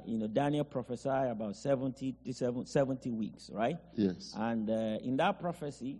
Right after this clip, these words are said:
Speaker 1: there were
Speaker 2: Mm.
Speaker 1: sixty-nine weeks, and the seventieth week was suspended.
Speaker 2: Yes.
Speaker 1: Uh, so this person is saying, is this, uh, is the suspension for two thousand years?
Speaker 2: Mm.
Speaker 1: Uh,
Speaker 2: Okay.
Speaker 1: do we know?
Speaker 2: All right.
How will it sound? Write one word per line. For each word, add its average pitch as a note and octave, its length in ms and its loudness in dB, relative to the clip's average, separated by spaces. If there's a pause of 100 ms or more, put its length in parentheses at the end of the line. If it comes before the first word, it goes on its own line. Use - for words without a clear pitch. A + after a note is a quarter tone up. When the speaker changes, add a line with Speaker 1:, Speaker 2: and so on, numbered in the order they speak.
(100)
Speaker 1:
there A#2+ 140 0
were A2+ 100 0
Speaker 2:
Mm. G2+ 60 -6
Speaker 1:
sixty-nine D3 600 -4
weeks, C3+ 240 -2
and A#2 160 -2
the A2+ 60 -2
seventieth D3+ 720 -4
week E3 240 0
was B2 180 -2
suspended. C#3 640 -2 (160)
Speaker 2:
Yes. A2 560 0
Speaker 1:
Uh, A#2+ 320 2
so D#3+ 240 0
this D#3 240 -2
person F3 340 0
is C#3+ 140 0
saying, C3+ 580 0
is A#2+ 240 0
this, F3+ 720 2 (560)
uh, C3 640 2 (400)
is C#3 160 0
the C#3 80 -2
suspension E3+ 560 0
for C#3 100 -6
two D3+ 180 -4
thousand C#3+ 360 0
years? C3+ 500 -2 (160)
Speaker 2:
Mm. G2+ 220 -4 (260)
Speaker 1:
Uh, G#2+ 200 -2
Speaker 2:
Okay. G2+ 100 -2
Speaker 1:
do A2+ 100 0
we C3+ 160 6
know? C#3 300 0 (460)
Speaker 2:
All G#2 120 -2
right. G2 180 -2